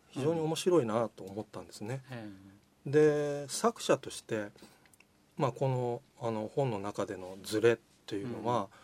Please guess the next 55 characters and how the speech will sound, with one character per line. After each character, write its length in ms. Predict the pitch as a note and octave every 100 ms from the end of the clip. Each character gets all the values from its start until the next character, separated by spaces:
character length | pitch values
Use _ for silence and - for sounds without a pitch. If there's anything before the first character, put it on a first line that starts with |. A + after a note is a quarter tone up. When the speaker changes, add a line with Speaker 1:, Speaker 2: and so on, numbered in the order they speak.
| - -
Speaker 2:
う 40 |
ん。 40 |
Speaker 1:
ど 140 | A2 D#3
う 20 |
い 40 |
う 20 | F#3
ふ 140 | G#3+
う 60 | D#3
に 80 |
お 80 | F#2+
考 260 | - G#2+ G#2 G2+
え 20 |
で 80 | G2
す 100 | -
か 60 | -
ね？ 160 | C3 A#2 - _ _ _ - _ _ _ _ _ _ _ - - - _ _ -
Speaker 2:
読 200 | D3 C#3+
み 180 | E3 G#3
も 400 | G3 C3+ A2+ G#2
や 100 | G#2
っ 40 | -
ぱ 120 | A#2
創 300 | - A#2+ A#2+
作 360 | - A#2 -
な 200 | A#2+ A#2
ん 160 | G#2 F2+
で、 80 | G#2
Speaker 1:
え 580 | A2+ A2 G#2+ B2 G#2 -
え。 40 | -
Speaker 2:
そ 360 | - - C3
の 300 | C#3 D3 D3
創 220 | C#3 D3+ C#3
作 300 | D3 C#3 D#3+
力 300 | D3 - A#2
に 140 | G#2+
負 180 | G#2 G#2
け 160 | -
て 240 | B2 C3+ C3
る 120 | C3
っ 40 |
て 260 | B2+ _ B2
思 240 | A#2+ B2+
う 40 | B2
こ 120 | G2+
と 120 | -
も 160 | F#2 F#2+
あ 60 | G2
る 100 | F2+
し、 460 | - A2 A2 G#2
Speaker 1:
う 40 | B2+
ん。 640 | A#2+ A#2 A2+ A2+ _ -
Speaker 2:
条 280 | - C3 C#3+
件 320 | - F3+ F#3
が 80 | C3+
違 160 | -